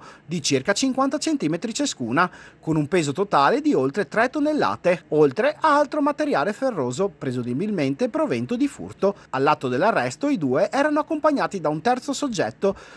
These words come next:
deferito in stato di libertà per il reato di ricettazione. Nel pomeriggio del primo ottobre, altro personale della squadra mobile, invece, si è recato in provincia di Ferrara, dove con l'ausilio del personale della squadra mobile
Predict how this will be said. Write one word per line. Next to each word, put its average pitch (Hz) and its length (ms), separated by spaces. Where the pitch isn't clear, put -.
deferito 147 540
in 262 80
stato 262 260
di 262 160
libertà 247 500
per 233 120
il 262 140
reato 240 340
di 240 100
ricettazione. 170 840
Nel 120 160
pomeriggio 147 500
del 127 220
primo 151 320
ottobre, 160 640
altro 170 260
personale 147 420
della 123 140
squadra 135 340
mobile, 170 320
invece, 110 360
si 214 180
è 262 60
recato 220 560
in 240 140
provincia 220 400
di 247 100
Ferrara, 165 540
dove 151 340
con 135 180
l'ausilio 143 480
del 120 160
personale 170 420
della 131 160
squadra 165 380
mobile 139 440